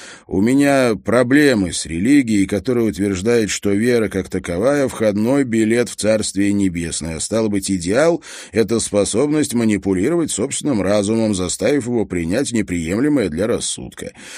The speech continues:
По сути, та же модель интеллектуального подчинения, какую использовали все диктатуры во все времена. Идея высшего разума, которая не подлежит доказательству». Командир кивнул. «Философское замечание, инспектор.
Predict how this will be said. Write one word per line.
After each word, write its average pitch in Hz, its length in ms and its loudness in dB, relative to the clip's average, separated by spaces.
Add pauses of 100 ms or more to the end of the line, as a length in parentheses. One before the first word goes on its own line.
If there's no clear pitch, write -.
(200)
По 123 160 4
сути, 147 360 4
та 143 360 2
же 135 140 2
модель 127 440 2
интеллектуального 110 800 2
подчинения, 131 760 0
какую 139 420 2
использовали 131 640 2
все 139 300 2
диктатуры 123 680 0
во 104 160 0
все 113 280 -2
времена. 85 600 -2 (440)
Идея 190 420 4
высшего 175 480 2
разума, 135 400 4
которая 104 420 2
не 110 140 2
подлежит 87 520 -2
доказательству». 101 1000 -2 (480)
Командир 101 540 -6
кивнул. 73 500 -12 (280)
«Философское 120 920 -4
замечание, 80 600 -4
инспектор. 67 600 -10